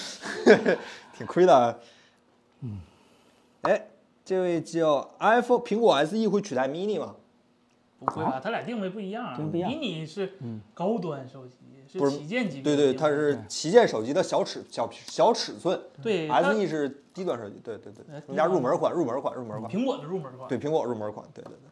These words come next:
Speaker 1: 嗯。
Speaker 3: 应该单核性能还是比所有安卓都强。
Speaker 1: 啊，我好想买那个 iPhone mini，好贵，真的是。怎么 iPhone 最近不上架精品二手了呢？这想想办法呀，大家。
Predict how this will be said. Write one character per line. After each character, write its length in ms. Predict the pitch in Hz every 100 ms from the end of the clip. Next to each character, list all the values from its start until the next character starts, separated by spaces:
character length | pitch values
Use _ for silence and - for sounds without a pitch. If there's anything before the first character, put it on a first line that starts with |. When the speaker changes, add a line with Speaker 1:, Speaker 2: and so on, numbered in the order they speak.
| _ _ - - - _ _
Speaker 1:
嗯。 60 | 62 127 _ _ _ -
Speaker 3:
应 140 | 226
该 360 | 226 202 196 190
单 200 | 208 196
核 140 | 165
性 160 | 170 156
能 140 | 139
还 160 | 139 147
是 60 |
比 120 | 160 127
所 140 | 131
有 60 | 127
安 120 | 135
卓 100 | 127
都 100 | 127
强。 160 | 127 - _ _ _ - _ _ -
Speaker 1:
啊， 520 | 117 127 139 135 127
我 80 | 95
好 320 | - 120 170
想 220 | 147 127
买 200 | 120 113
那 80 | 113
个 120 | 110
iPhone 260 | 107 113 104
mini， 240 | 104 104 104
好 320 | - 113 127 151
贵， 280 | 220 208
真 140 | 123 117
的 100 | 113
是。 160 | 120
怎 120 | 107 123
么 80 |
iPhone 320 | 208 214 139 131
最 120 | 214
近 80 | 208
不 140 | 185
上 180 | - 226
架 140 | 202
精 160 | 202 226
品 100 | 156
二 160 | 226 202
手 200 | 147 131
了 120 | 127
呢？ 180 | 143 127
这 120 | 156 180 -
想 200 | - 240
想 120 | 220
办 200 | 277 330
法 220 | 190 139
呀， 240 | 143 135 127
大 140 | 131
家。 200 | 113